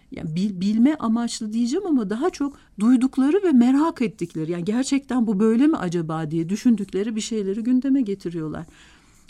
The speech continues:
Biraz bu yani soru sorma ve cevap verme konusunda Kur'an'ın bizi yönlendirmesi var mıdır? Neler bizim için soru konusudur? Neler cevaptır?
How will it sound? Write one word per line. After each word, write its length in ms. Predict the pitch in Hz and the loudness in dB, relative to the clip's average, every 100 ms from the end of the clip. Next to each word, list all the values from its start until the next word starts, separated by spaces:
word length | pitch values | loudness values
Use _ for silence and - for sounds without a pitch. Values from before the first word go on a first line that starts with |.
| _ | _
Biraz 500 | 233 370 480 392 254 | 0 2 2 0 0
bu 80 | 247 | 0
yani 240 | 277 339 | 0 -2
soru 320 | 302 - 277 392 | -4 -4 -2 -2
sorma 460 | - 254 233 302 | -2 0 0 0
ve 100 | 269 | -2
cevap 400 | 208 226 285 285 | -4 -4 -6 -6
verme 260 | 226 208 190 | -8 -8 -8
konusunda 640 | 220 233 233 220 185 165 - _ _ - | -4 -4 -4 -4 -6 -8 -14 _ _ -8
Kur'an'ın 560 | 269 339 392 269 196 196 - | -4 -2 2 0 0 -10 -10
bizi 280 | 196 233 | -8 -2
yönlendirmesi 920 | 294 254 247 269 262 254 254 262 - 214 | 0 2 2 2 0 0 0 0 -4 -6
var 200 | 220 254 | -4 0
mıdır? 480 | 233 165 160 - - | 0 -2 -10 -10 -6
Neler 480 | 190 233 277 294 | -2 0 0 -2
bizim 260 | 226 202 196 | -2 -4 -4
için 200 | 180 - | -6 -8
soru 380 | 160 - 180 202 | -8 -4 -4 -4
konusudur? 600 | 220 196 170 156 135 139 | -6 -6 -6 -10 -10 -10
Neler 420 | 160 170 196 233 208 | -8 -6 -4 -4 -6
cevaptır? 800 | 190 180 170 - - 147 - | -6 -6 -10 -10 -10 -10 -12